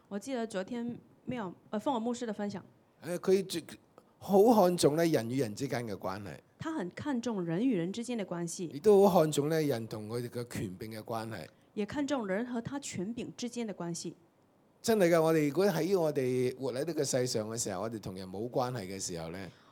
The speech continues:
Speaker 1: 我們活在世上，如果和人沒有關係的話，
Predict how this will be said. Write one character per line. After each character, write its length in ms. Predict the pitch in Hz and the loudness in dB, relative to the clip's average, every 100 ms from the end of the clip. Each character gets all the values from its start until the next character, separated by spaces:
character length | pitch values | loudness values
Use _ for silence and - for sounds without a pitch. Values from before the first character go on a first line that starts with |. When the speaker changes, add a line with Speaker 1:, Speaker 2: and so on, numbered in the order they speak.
| - | -8
Speaker 1:
我 80 | |
們 100 | 202 | -4
活 240 | 233 202 220 | -4 -4 -6
在 200 | 294 254 | -4 -6
世 240 | - 269 | -4 -6
上， 180 | 262 208 | -6 -6
如 160 | 185 233 | -4 -4
果 100 | 214 | -4
和 160 | 185 196 | -4 -4
人 180 | 185 | -4
沒 120 | 202 190 | -2 -4
有 80 | |
關 120 | 175 220 | -4 -8
係 200 | - 220 | -8 -10
的 80 | 165 | -12
話， 200 | 175 | -14